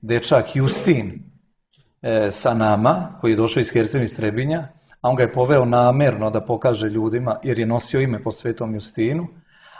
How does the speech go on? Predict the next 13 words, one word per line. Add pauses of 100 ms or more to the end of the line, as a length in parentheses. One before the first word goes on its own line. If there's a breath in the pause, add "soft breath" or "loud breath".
(140 loud breath)
a
ja
sam
tog
maloga
držao
kao
đakon
dok
je
on
držao
predavanje,